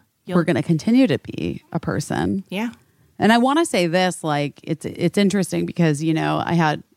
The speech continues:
Speaker 2: like, one of my really close friends, um, committed suicide a few years ago.
Speaker 1: Yeah.
Speaker 2: And I've had friends who've had, like, suicidal ideations. And I just
Speaker 1: Mm-hmm.
Speaker 2: wanna say this, like, I've never, it's not me. Like, I've never had that. I've never, it's never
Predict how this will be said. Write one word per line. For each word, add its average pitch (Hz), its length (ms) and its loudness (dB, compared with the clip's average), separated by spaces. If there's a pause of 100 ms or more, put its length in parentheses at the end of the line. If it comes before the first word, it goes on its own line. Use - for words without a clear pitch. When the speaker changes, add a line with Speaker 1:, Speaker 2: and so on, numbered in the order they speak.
Speaker 2:
like, 190 240 0
one 185 100 0
of 180 60 2
my 180 60 4
really 175 280 0
close - 320 -4
friends, 165 540 -4 (1000)
um, 143 460 0 (200)
committed 151 320 2
suicide 170 340 2
a 208 60 -2
few 226 160 -2
years 233 240 2
ago. 254 420 0
Speaker 1:
Yeah. 170 320 -10 (440)
Speaker 2:
And 160 320 4
I've 143 100 0
had 175 240 2
friends 175 540 0
who've 175 180 0
had, 151 340 2
like, 170 140 -6
suicidal 156 680 -6
ideations. 160 840 0
And 185 100 4
I 170 40 4
just 185 240 0
Speaker 1:
Mm-hmm. 160 60 -6
Speaker 2:
wanna 160 140 -4
say 143 180 -4
this, 151 340 0
like, 151 320 -2 (520)
I've 185 200 0
never, 190 460 -4 (240)
it's - 160 -2
not 202 180 4
me. 156 300 -2 (260)
Like, 165 280 0
I've 160 180 0
never 170 300 2
had 175 280 2
that. 190 300 0
I've 151 160 -4
never, 147 380 -2
it's 156 180 -6
never 160 280 -2